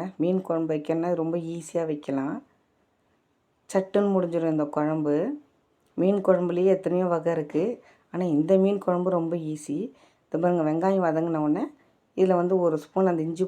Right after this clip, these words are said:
பூண்டு பேஸ்ட்டை நான் போட்டுட்டேன். நம்ம மீனுக்கு பொரிக்க வச்சிருந்தோம் பார்த்தீங்களா, அந்த இஞ்சி பூண்டு பேஸ்ட்லேயே எடுத்து ஒரு ஸ்பூன் போட்டாச்சு. தக்காளி, கறிவேப்பிலை போட்டு வதக்கிட்டு அதில் கொஞ்சம் மஞ்சள்தூள்,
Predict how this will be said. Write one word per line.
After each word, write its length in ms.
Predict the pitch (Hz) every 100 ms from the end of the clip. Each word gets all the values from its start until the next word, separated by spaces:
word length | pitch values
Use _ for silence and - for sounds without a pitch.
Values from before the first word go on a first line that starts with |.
| -
பூண்டு 240 | 165 151 147
பேஸ்ட்டை 320 | 151 147 165
நான் 180 | 165 147
போட்டுட்டேன். 560 | 151 156 151 143 131 202 349 _ _ _ _ _ -
நம்ம 120 | 170 170 175
மீனுக்கு 340 | 190 190 170 165 156 147 147
பொரிக்க 240 | 175 175 170
வச்சிருந்தோம் 340 | 156 156 156 147
பார்த்தீங்களா, 340 | 147 160 185
அந்த 180 | 165 160 160
இஞ்சி 180 | 165 165
பூண்டு 240 | - 160 147
பேஸ்ட்லேயே 360 | 151 147 151 160
எடுத்து 220 | 151 - 285 320 - _ _ _ 175
ஒரு 100 | 165
ஸ்பூன் 260 | - 175 165
போட்டாச்சு. 460 | 156 147 135 135 147 240 - _ _ _ -
தக்காளி, 460 | 165 160 175 165 175 226 -
கறிவேப்பிலை 440 | 160 170 165 160 147
போட்டு 200 | 156 147 160
வதக்கிட்டு 480 | 156 156 151 139 190 240
அதில் 240 | 147 165 160
கொஞ்சம் 380 | 160 156 170 285 - -
மஞ்சள்தூள், 600 | 156 156 156 - 156 240